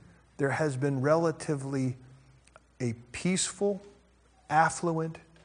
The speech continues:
fairly low suffering as a culture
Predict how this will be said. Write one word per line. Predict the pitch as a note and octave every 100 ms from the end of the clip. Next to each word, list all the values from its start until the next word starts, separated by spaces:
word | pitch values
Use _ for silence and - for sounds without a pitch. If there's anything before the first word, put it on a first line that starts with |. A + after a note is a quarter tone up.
| _ _ _ _
fairly | - - C#3+ D#3+ E3+ F3 D#3+
low | C3+ C#3+ D#3 D3+
suffering | - - - D#3 - G#2+ G2 G#2+ B2+ - -
as | C3 B2
a | B2
culture | - - A#2 - A2